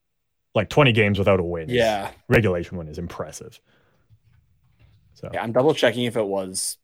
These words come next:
Speaker 2: C J there.
Speaker 1: Oh, okay. So we can
Speaker 2: S-, like, somebody
Speaker 1: give proper
Speaker 2: there
Speaker 1: credit.
Speaker 2: had it. Somebody
Speaker 1: Yeah.
Speaker 2: had it.
Speaker 1: Yeah. So in, in terms of Kevin's question here, is this some kind of record? We're getting there.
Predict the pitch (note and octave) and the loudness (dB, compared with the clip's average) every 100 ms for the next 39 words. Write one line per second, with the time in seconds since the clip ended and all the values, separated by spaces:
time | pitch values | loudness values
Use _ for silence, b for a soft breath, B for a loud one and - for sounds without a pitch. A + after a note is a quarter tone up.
0 | _ - - F2+ E2+ F2+ E2+ F2 F2 - | _ -6 -4 -6 -6 -10 -8 -10 -10 -14
1 | _ _ _ _ _ _ _ G2+ F2+ E2 | _ _ _ _ _ _ _ 0 0 -4
2 | - _ _ _ _ - F2+ E2 E2 - | -14 _ _ _ _ -10 -8 -6 0 0
3 | - C#3+ - - - D#3 E3 E3+ E3+ E3 | 4 4 4 2 4 4 4 4 6 6
4 | A2+ F#2 C3 B2 A#2 F2 G2+ F#2+ F2 D#2 | 6 6 6 6 6 2 -2 -4 -4 -10
5 | C2 - _ - D#3 E3 F3+ D#3 G#2 F2+ | -14 -20 _ 2 4 6 4 4 0 -4
6 | E2+ - - _ _ _ _ _ _ _ | -8 -12 -18 _ _ _ _ _ _ _
7 | _ _ _ - G2 E2+ b b b b | _ _ _ -2 -2 -2 b b b b
8 | b E3 D3 - _ _ _ _ _ _ | b 4 4 0 _ _ _ _ _ _
9 | _ _ D3 E3 - _ _ - C3 D#3 | _ _ 0 0 -2 _ _ 2 6 6
10 | A#2+ D#3+ C3 A#2 B2+ A#2+ A2+ G#2 A2+ A#2+ | 6 6 6 6 6 6 4 4 6 6
11 | B2 - B2+ B2+ B2+ G#2 G#2+ G#2 F3+ C3+ | 6 6 4 6 6 6 6 6 4 6
12 | C#3+ A3 A#2+ G3+ C3 F2 F#2 | 4 6 4 4 2 2 -6